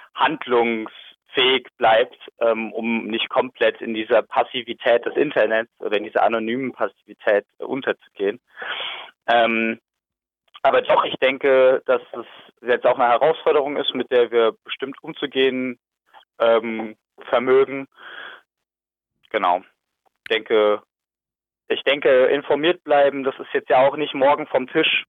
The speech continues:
Das wird jetzt ja auch nicht so sein, dass, äh, in zwei Monaten, äh, der Staat es geschafft hat, da so weit einzugreifen, dass das alles total locker flockig auf den Stationen und den Krankenhäusern abläuft.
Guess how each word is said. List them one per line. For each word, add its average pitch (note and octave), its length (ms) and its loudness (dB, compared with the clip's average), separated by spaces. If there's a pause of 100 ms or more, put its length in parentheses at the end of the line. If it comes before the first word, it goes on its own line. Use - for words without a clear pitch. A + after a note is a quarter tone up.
(100)
Das G#2+ 160 -16
wird A#2+ 140 -8
jetzt B2 140 -6
ja A#2+ 100 4
auch B2 40 0
nicht B2+ 160 -8
so A#2+ 140 -4
sein, A#2+ 220 0
dass, A2+ 160 0 (180)
äh, A#2+ 360 4 (360)
in B2+ 240 -8
zwei C3 180 4
Monaten, C3+ 680 0 (280)
äh, A#2+ 220 4
der A#2 380 6
Staat - 320 0
es C3+ 140 -10
geschafft C3 400 0
hat, B2+ 200 0 (360)
da A#2+ 320 4
so C3 140 -2
weit B2+ 180 2
einzugreifen, B2+ 920 0
dass A#2 160 0
das B2 120 -8
alles A#2+ 240 -2
total C3 280 -2
locker B2+ 340 2
flockig C3+ 360 -2
auf A#2+ 140 0
den A#2+ 140 -8
Stationen B2 760 -2
und A2+ 140 -10
den A2+ 180 -4
Krankenhäusern A2+ 800 -2
abläuft. F#2 520 -2